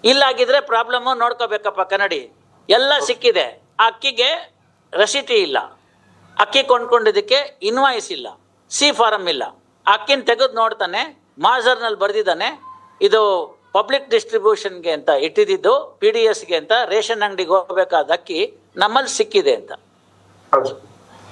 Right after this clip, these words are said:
Speaker 1: ಇನ್ನೇನ್ ಬೇಕಿದಕ್ಕೆ ಪ್ರೂಫ್?
Speaker 2: ಸಿಕ್ಸ್ಟೀನ್ತ್, my lords, may I request, my lords, I shall personally.
Speaker 1: Eighteen seven.
Speaker 2: Eighteen sixteen.
Speaker 1: Only Thursdays. Only Thursdays.
Speaker 2: Sixteenth, I am there in Bangalore, ಅದಕ್ಕೋಸ್ಕರ ಕೇಳಿದ್ರಿ.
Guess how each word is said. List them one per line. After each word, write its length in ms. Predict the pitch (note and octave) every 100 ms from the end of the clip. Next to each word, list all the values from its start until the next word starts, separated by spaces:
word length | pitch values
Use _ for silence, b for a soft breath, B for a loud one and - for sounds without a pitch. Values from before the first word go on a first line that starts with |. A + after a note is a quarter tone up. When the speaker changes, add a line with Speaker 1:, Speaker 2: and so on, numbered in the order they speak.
| -
Speaker 1:
ಇನ್ನೇನ್ 540 | A#3 C4 B3+ C#4+ E4 C4+
ಬೇಕಿದಕ್ಕೆ 440 | B3 G#3 F3+ F3+
ಪ್ರೂಫ್? 500 | G3+ G3 C3+ A2+ - _ _ _ - -
Speaker 2:
ಸಿಕ್ಸ್ಟೀನ್ತ್, 440 | - G3 - A3+ -
my 60 |
lords, 220 | F3+ F3
may 140 | - E3
I 40 |
request, 220 | D#3 D3
my 60 | D#3+
lords, 340 | - C#3 B2+
I 60 | C3+
shall 340 | C3+ B2+ -
personally. 480 | B2 - - C3+ B2+
Speaker 1:
Eighteen 400 | - - D3+ F3
seven. 420 | G#3+ F#3+ F#3 E3+ B2+ _ _ _ _ _ - -
Speaker 2:
Eighteen 120 | D#3 D#3
sixteen. 280 | F3+ E3+
Speaker 1:
Only 80 | G3+
Thursdays. 720 | G#3 G#3+ - E3+ - G#3 F3+ - _ _ - F3
Only 220 | G#3 G#3
Thursdays. 460 | F3+ D#3+ - D#3 - - _ _ _ _ _ _ B2 -
Speaker 2:
Sixteenth, 280 | D3 F3+ F#3
I 20 |
am 220 | F3+ E3
there 240 | C#3+ D#3+ E3
in 80 | D#3
Bangalore, 360 | C3+ C#3+ C3
ಅದಕ್ಕೋಸ್ಕರ 440 | B2 - - - -
ಕೇಳಿದ್ರಿ. 460 | - - - -